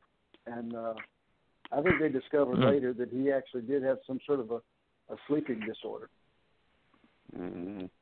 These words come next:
Speaker 2: When, you know, when you, when you mention guns, uh, Jim, uh, we all remember the story, and I don't know how I'm gonna present it here. I'll <laughs> try to use, uh, discretion here, but you remember the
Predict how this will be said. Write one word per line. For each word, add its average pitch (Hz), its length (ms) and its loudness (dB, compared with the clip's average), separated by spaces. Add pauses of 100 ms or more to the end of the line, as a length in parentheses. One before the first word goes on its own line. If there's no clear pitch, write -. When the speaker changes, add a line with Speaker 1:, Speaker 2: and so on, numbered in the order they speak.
(960)
Speaker 2:
When, 135 200 6
you 156 140 6
know, 147 260 6
when 131 180 -2
you, 123 140 -2 (140)
when 131 180 -6
you 120 80 -4
mention 131 520 0
guns, 143 420 2 (440)
uh, 120 240 -2 (420)
Jim, 117 320 0 (880)
uh, 127 100 -2
we 131 180 2
all 135 240 6
remember 123 360 0
the 107 240 -6
story, 123 380 4
and 113 80 -2
I 120 100 -2
don't 131 160 -4
know 113 80 -4
how 120 340 -2
I'm 120 140 -4
gonna 110 200 -4
present 113 400 -4
it 110 300 -8
here. 117 220 -4
I'll 104 160 -6 (640)
<laughs> 180 200 0 (120)
try 151 180 6
to 113 120 -4 (440)
use, 123 440 -6
uh, 117 140 -8
discretion 123 580 -8
here, 117 200 -4
but 120 120 -2 (600)
you 117 120 -6
remember 156 280 2
the 131 120 0